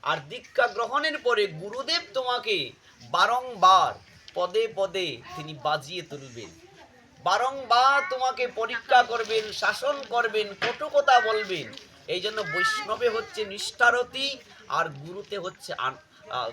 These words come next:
বৈষ্ণবে হচ্ছে আনন্দরতি, আর গুরুতে হচ্ছে নিষ্ঠারতি। গুরুদেব তোমাকে শাসন করবেন, গালমন্দ করবেন, কেননা তিনি তার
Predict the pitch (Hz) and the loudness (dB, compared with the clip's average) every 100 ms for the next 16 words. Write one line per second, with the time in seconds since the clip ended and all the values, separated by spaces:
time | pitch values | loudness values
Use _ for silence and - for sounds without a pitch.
0 | 131 147 185 - 233 247 247 247 226 190 | -8 -8 -6 -6 -6 -2 -2 0 2 2
1 | 208 247 - 262 208 - 233 254 - - | 2 -2 2 2 2 -4 -8 -8 -16 -20
2 | - 147 151 135 165 214 233 196 180 - | -6 -4 -4 -8 -14 -10 -8 -8 -10 -12
3 | 160 143 170 - - 156 113 - - - | -14 -10 -10 -10 -10 -10 -10 -12 -20 -20
4 | _ - - 123 143 160 190 - 185 185 | _ -20 -20 -16 -14 -10 -10 -8 -4 -4
5 | 180 175 160 - 190 196 180 175 165 175 | -4 -2 -2 -2 -8 -8 -4 -4 -2 -4
6 | 170 165 - - - - 143 170 190 202 | -4 -10 -18 -20 -18 -4 -2 -2 -4 -10
7 | 202 202 202 180 180 165 185 175 147 - | -8 -6 -2 0 0 -2 -6 -6 -12 -20
8 | - - - 196 254 262 285 294 - - | -20 -20 -2 0 4 6 6 4 -10 -20
9 | - 185 196 190 185 | -12 -10 -4 2 2